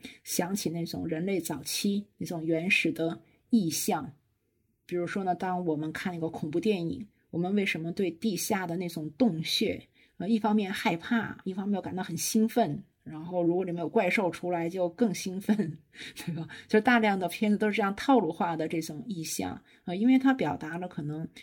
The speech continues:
某种人类最最原初的那种恐惧。所以我觉得呢，这样一些图像呢，这样一些记忆呢，可能就属于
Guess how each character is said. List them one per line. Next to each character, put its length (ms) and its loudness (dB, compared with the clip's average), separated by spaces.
某 140 -2
种 220 -4
人 180 0
类 160 -2
最 220 -2
最 320 -4
原 260 0
初 240 2
的 140 -2
那 100 -4
种 320 -6
恐 320 -6
惧。 400 -4
所 140 -6
以 60 2
我 80 -2
觉 140 -4
得 100 -6
呢， 140 -4
这 120 4
样 220 4
一 80 -2
些 400 -2
图 200 -6
像 360 -4
呢， 280 -4
这 100 -4
样 180 0
一 60 -8
些 180 -4
记 300 -4
忆 60 -6
呢， 240 -6
可 80 -10
能 80 -8
就 120 -6
属 220 -4
于 240 0